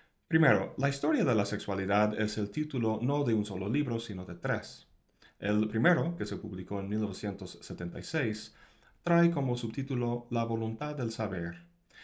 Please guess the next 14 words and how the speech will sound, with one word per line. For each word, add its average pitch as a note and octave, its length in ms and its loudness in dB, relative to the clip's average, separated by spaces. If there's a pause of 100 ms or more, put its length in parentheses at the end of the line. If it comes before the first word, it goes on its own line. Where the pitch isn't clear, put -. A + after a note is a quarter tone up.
(200)
Y G2+ 140 0
el G2 160 2
segundo G#2 380 0
y G2+ 60 0
tercero, C#3 720 0
que G#2 100 -4
aparecieron G#2 680 -4
en G2 220 -6
mil G2+ 80 -4
novecientos F#2+ 640 -8
ochenta F2 420 -6
y - 40 -6
cuatro, C3+ 540 -4 (400)
tratan D3 520 -2